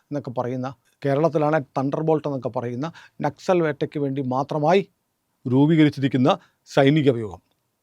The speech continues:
വെടികൊണ്ട കൊണ്ടേ മറുപടി കൊടുക്കത്തുള്ളൂ. കാരണം ആലോചിക്കണം, ഇവർ ചെയ്തിട്ടുള്ള ക്രൂരത നമ്മൾ ഓർമ്മിക്കണം. യു പി എ സർക്കാരിൻ്റെ കാലത്ത് എഴുപത്തഞ്ച് സി ആർ പി എഫ് ഭടന്മാരെ കൊന്ന, തലയ്ക്ക് ഒരു കോടി രൂപ വിലയിട്ടിരിക്കുന്ന മാദ്വി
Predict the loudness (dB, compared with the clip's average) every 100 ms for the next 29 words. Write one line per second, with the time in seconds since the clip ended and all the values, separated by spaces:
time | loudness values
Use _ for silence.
0 | _ _ _ 4 6 4 4 4 4 4
1 | 4 0 -4 -12 -16 -18 _ _ -6 -4
2 | -4 -4 -2 0 -2 -4 -4 -6 -6 -8
3 | -10 -12 -14 -6 -4 -4 -8 -10 _ _
4 | 2 6 8 8 4 0 -2 -8 _ _
5 | 0 2 2 0 0 0 2 2 2 0
6 | 0 -2 0 0 0 -4 _ _ 6 8
7 | 10 8 4 4 8 6 6 2 6 4
8 | 4 -2 -2 -2 -2 0 0 0 -2 -4
9 | 0 2 2 -2 _ _ _ _ _ 6
10 | 8 6 6 6 6 6 6 6 4 4
11 | 4 4 6 4 4 2 4 4 2 0
12 | -8 _ _ 6 8 8 6 -2